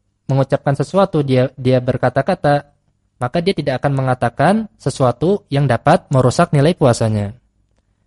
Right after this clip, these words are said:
Fa in fa'ala lam yaf'al ma yufsidu shaumahu.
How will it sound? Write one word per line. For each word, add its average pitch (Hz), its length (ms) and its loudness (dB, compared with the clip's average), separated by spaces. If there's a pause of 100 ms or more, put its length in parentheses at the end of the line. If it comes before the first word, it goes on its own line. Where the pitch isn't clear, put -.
(720)
Fa - 80 -6
in 135 160 -2
fa'ala 170 580 4 (240)
lam 143 180 2
yaf'al 165 380 2
ma 139 140 2
yufsidu 156 480 0
shaumahu. 139 580 0